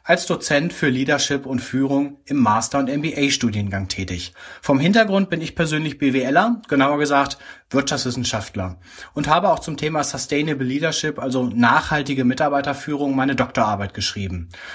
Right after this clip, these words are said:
Daher blicke ich, glaube ich, aus mehreren Blickwinkeln auf das Thema Führung und möchte Ihnen eben gerne meine in den letzten zehn Jahren in diesem Bereich gesammelten Erfahrungen und das erworbene Wissen weitergeben. Das tue ich hier zwar völlig kostenfrei, aber hoffentlich nicht umsonst.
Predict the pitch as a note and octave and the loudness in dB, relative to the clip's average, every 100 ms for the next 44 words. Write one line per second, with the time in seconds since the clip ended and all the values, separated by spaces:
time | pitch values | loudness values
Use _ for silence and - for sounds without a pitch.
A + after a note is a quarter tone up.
0 | F#2 - C3+ E3 F3+ F3 F3 - - _ | -6 4 4 6 4 4 2 -4 -20 _
1 | D3+ F3 D#3+ D#3+ D3 D3 C3+ B2 C3+ D#3+ | 0 0 0 2 2 0 0 4 4 2
2 | C#3+ C#3 A#2+ D3+ E3 E3 D#3 D3 C3 C3+ | 0 0 0 -2 -2 -2 -2 -2 -2 -6
3 | - C#3 C3 - E3 F#3 F3 E3+ E3+ - | -2 0 0 -2 0 2 2 0 -4 -14
4 | - - E3+ G3+ - E3+ F#3 G#3+ F3+ E3+ | -4 0 2 2 -2 0 2 2 0 -2
5 | E3+ C#3+ C#3+ D3+ D3+ D3+ - _ A#2+ B2+ | 0 2 2 2 -2 -6 -18 _ 2 4
6 | D3 C3+ C#3 B2 B2+ - C#3+ - C3 C3 | 2 0 2 2 0 -2 -2 0 0 0
7 | B2+ B2+ C3+ B2 B2 B2 A#2+ A2+ A2+ A#2+ | 0 0 2 2 2 0 0 2 2 0
8 | - A#2+ B2+ E3+ E3 C#3+ C3 C#3 C#3 D3 | 0 2 4 2 -2 -2 0 2 2 2
9 | D3 C#3 C#3+ C#3 C#3 B2+ B2+ B2 B2+ A#2 | -2 -2 -2 -2 -2 0 2 2 0 0
10 | B2+ - B2 G2+ A2 A#2 F#2+ G#2 F#2 E2+ | 0 2 2 0 -2 -4 -6 -6 -8 -12
11 | - - - - D#3 - A3 G3+ F#3+ F#3+ | -16 -20 -6 0 2 0 0 0 0 0
12 | F3+ - E3 - G#3 G#3 - E3+ - G3 | 0 0 0 0 0 0 0 0 0 -2
13 | - F3 E3 C3+ B2 A2+ B2+ D3 C3 B2+ | 2 2 2 0 0 0 -2 -2 -2 0
14 | C3 C3+ B2 C3 C#3+ F2+ - | 0 0 2 2 0 -2 -8